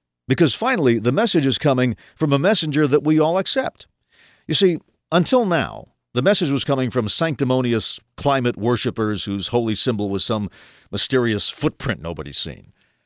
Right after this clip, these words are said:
But they were all just nuts. You could blow 'em off with comments like, uh, "How come you hybrid-loving commies don't trust the free market like normal people?" You know, stuff like that. Well, finally, the free market is speaking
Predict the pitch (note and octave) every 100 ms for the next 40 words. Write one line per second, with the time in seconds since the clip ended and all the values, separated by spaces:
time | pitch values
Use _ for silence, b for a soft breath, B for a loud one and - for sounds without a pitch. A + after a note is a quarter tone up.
0 | - G#3 D#4 D3+ G#2+ E2 D#2+ F#2 D#2+ -
1 | - C3+ C3+ A2+ B2+ G#2+ G#2 F#2 F2+ -
2 | G2+ F#2+ - F#2 F2 - E2+ D#2 E2 D#2+
3 | - B3 - A#3+ G#3+ G#3 F#3 D3+ A#3+ F#3+
4 | G#3 G3+ F#3+ F3 - G#3+ G3+ G3 G3+ G3
5 | - G3+ - F3 G3 F#3 F3 C#3+ C#3 B2+
6 | B2+ D#3+ C3+ A2 A2 F2 B1+ D2+ C2+ -
7 | F2 - B1+ - - _ B B B B
8 | - C3 A#3+ G#3 A#2 G#2 _ _ _ _
9 | B2 - D#3 A#2 A2 G2 F2 - - G2
10 | - G#1+ A#1+